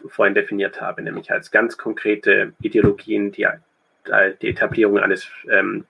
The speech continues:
totalitären Staates verfolgen, dann greift dieser Begriff politischer Islam zu kurz. Also politischer Islam ist absolut legitim für Jamaluddin Al-Afghani und, und Mohammed Abdu, ja, weil sie, ähm,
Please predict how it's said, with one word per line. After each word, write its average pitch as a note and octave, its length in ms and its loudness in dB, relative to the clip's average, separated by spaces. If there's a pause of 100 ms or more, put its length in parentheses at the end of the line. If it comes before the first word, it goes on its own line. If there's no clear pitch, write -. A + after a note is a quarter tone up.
(140)
totalitären G2+ 560 0
Staates - 420 2
verfolgen, - 560 -2 (580)
dann G2+ 180 4
greift G2+ 340 2
dieser G2 200 0
Begriff - 360 -4
politischer - 340 -4
Islam F#2 320 -2
zu E2 100 -18
kurz. - 480 -12 (360)
Also G#2 200 -2
politischer C3+ 360 4
Islam B2 340 4
ist G#2 100 0
absolut B2 320 0
legitim A#2+ 540 0
für G2+ 500 4
Jamaluddin G#2 680 2
Al-Afghani G2+ 580 0
und, G2+ 120 -6 (100)
und G#2 160 -8
Mohammed F#2+ 320 -4
Abdu, - 360 -6 (220)
ja, - 220 -2 (340)
weil F#2 140 2
sie, G2 420 0
ähm, F#2 380 2